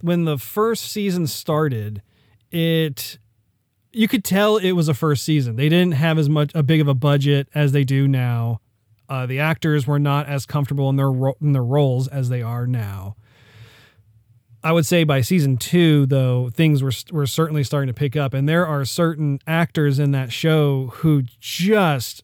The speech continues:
were perfect for the roles. And, um, so the network shared the news in a post on the show's official Twitter account saying, "Are you ready to return to Gotham?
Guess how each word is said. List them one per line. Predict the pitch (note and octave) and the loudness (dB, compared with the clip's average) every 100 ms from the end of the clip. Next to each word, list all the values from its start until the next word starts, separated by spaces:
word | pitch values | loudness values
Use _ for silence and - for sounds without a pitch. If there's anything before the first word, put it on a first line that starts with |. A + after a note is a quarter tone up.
| _ | _
were | E3 D#3 C#3+ A#2+ - - | -4 -2 -2 -6 -12 -20
perfect | - - - - E3+ G3 G3 D#3+ B2+ - - | -20 -20 -18 0 4 4 4 2 0 -6 -10
for | E3+ | -4
the | C#3+ | -2
roles. | C3+ D#3 D3+ B2+ G2+ F#2 - _ _ - _ _ _ | 0 2 2 0 -6 -16 -20 _ _ -20 _ _ _
And, | - C#3 C3 B2+ | -2 0 0 -2
um, | B2 A#2 A2 G#2+ - _ _ _ _ _ _ _ _ _ _ _ _ _ _ _ _ | -2 -2 -4 -4 -8 _ _ _ _ _ _ _ _ _ _ _ _ _ _ _ _
so | - D#3 B2+ A#2 _ | 0 2 2 -4 _
the | D#3+ | 2
network | F3+ G3 F3 D#3+ | 2 4 2 2
shared | F3+ E3+ | 2 2
the | D#3+ | 4
news | D#3+ D#3+ | 4 4
in | D#3 | 4
a | C#3+ | 2
post | D3+ D3+ D3 - | 4 4 2 -2
on | D#3+ D3 | 0 2
the | |
show's | C#3 E3 D3 C3+ | 2 2 2 2
official | C#3 D3+ D3+ | 0 0 0
Twitter | C3+ D#3+ C#3+ | -2 0 0
account | C3 C#3+ C#3 B2+ | 0 0 -2 -2
saying, | D3 C3+ C3 B2+ - | 0 0 0 -4 -2
"Are | E3+ | 2
you | D#3 D#3 | 4 4
ready | D3+ D3 | 4 2
to | D3 | 0
return | D3 D#3+ D#3+ | 0 2 2
to | D3+ | 2
Gotham? | D3+ C#3+ E3+ G#3 | 2 0 0 -4